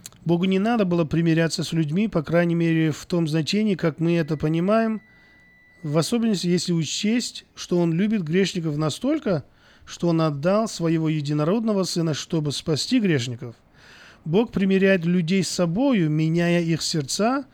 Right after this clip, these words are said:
и обращая их от греха через проявление Своей любви во Христе. Здесь говорится о примирении, которое было совершено однажды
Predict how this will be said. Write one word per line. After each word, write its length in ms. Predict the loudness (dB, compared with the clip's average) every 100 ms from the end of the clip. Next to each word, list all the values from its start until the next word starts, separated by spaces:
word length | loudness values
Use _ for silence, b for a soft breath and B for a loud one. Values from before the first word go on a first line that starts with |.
| B B B 0
и 120 | 2
обращая 720 | 4 2 2 2 2 2 2
их 300 | 0 0 2
от 160 | 0
греха 540 | 0 0 0 0 0 0
через 380 | 0 -2 -2 -2
проявление 600 | 0 2 2 2 2 0
Своей 300 | 0 2 2
любви 560 | 0 -2 -2 -2 -2
во 180 | -2 -2
Христе. 600 | 0 -4 -4 -6 -6 -6 -14 B B B B B B B -20 -20 -20 _ -20 -20 _ _ _ _
Здесь 340 | -4 0 0 2
говорится 420 | 2 2 2 0
о 60 |
примирении, 580 | 2 2 2 2 2 2
которое 320 | 0 0 0
было 160 | 2 0
совершено 640 | 0 0 0 0 0 0
однажды 640 | 0 0 0 0 0 -2